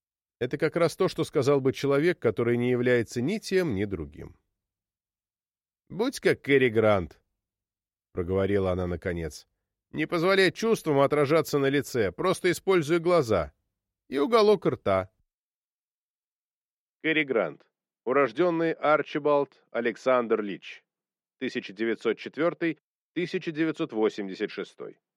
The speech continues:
Англо-американский актер и артист водевилей. Икона популярной культуры, кинозвезда.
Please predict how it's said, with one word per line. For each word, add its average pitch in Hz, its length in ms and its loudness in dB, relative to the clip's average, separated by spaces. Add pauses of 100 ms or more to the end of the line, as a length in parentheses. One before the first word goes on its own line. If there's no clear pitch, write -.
(200)
Англо-американский 175 960 -2
актер 180 440 0
и 139 160 -4
артист 143 480 -4
водевилей. 127 580 -6 (300)
Икона 185 420 -2
популярной 135 600 0
культуры, 127 540 -4
кинозвезда. 92 680 -8